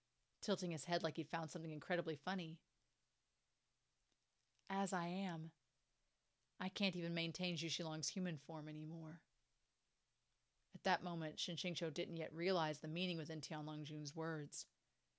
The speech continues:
He only felt something lurch within his heart.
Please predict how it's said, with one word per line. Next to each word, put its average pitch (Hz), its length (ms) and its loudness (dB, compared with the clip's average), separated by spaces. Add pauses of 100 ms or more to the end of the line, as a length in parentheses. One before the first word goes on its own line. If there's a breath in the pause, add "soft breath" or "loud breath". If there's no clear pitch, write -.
(400)
He 180 80 -2
only 180 160 0
felt - 240 4
something 156 280 -4
lurch 170 300 2
within 160 220 -6
his 151 140 -4
heart. 160 420 -2